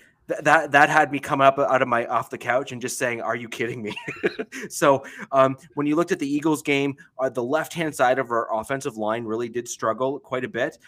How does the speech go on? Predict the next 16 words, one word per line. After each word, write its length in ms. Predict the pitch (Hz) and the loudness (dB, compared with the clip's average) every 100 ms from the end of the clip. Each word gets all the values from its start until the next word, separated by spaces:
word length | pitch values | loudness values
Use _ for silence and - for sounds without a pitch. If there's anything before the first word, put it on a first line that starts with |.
| _ | _
whereas 180 | 127 123 | -10 -6
we 80 | 196 | -4
had 80 | 196 | -4
the 60 | |
right-hand 540 | 123 139 233 208 131 107 | -2 -2 -2 -4 -8 -2
side 180 | 107 | -4
of 100 | 98 | -2
our 140 | 98 98 | -4 -4
offensive 380 | 98 107 98 104 | -6 -10 -12 -10
line 220 | 98 107 | -8 -8
that 100 | 117 | -10
was 120 | 123 | -10
seemingly 360 | 143 156 156 131 | -8 -6 -6 -6
doing 220 | 120 117 | -6 -4
much 260 | 104 - | -6 -6
better. 400 | - 143 123 104 | 0 2 2 0